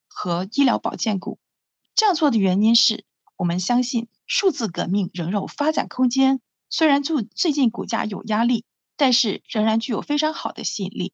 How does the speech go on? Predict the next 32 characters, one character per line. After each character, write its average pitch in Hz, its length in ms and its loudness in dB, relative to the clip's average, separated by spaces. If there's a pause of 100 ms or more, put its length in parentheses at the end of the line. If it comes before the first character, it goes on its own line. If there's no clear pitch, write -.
(380)
我 214 80 2
们 233 120 4
也 359 100 4
长 - 260 2
期 226 160 0
看 226 220 0
好 - 320 -2
医 302 100 2
疗 226 160 4
保 180 180 -4
健 196 220 -2
领 - 180 -4
域。 185 200 -4 (480)
我 175 80 -2
们 196 120 4
喜 - 180 0
欢 202 240 2
大 220 200 0
型 190 280 0
制 269 140 2
药 196 140 4
公 247 220 0
司、 277 320 0 (240)
管 208 220 2
理 320 100 -2
式 - 280 0
护 - 260 -2
理 - 160 -2
机 226 180 -2
构， - 240 0 (220)
还 - 160 -2
有 185 240 -2